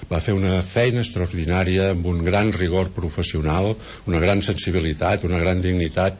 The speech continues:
i sobretot em voldria destacar, eh, la pedagogia que,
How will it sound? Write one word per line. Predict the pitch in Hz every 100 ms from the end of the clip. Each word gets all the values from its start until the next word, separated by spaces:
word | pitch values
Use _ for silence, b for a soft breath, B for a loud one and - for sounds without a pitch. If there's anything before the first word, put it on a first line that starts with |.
| B B B 104
i |
sobretot | 92 110 107 98 104 110 113
em | 92
voldria | 92 90 104 98
destacar, | 90 - 90 98 90 95
eh, | 113 - - - - - - 101 - -
la | 101
pedagogia | 95 95 101 95 92 120 104 76
que, | 76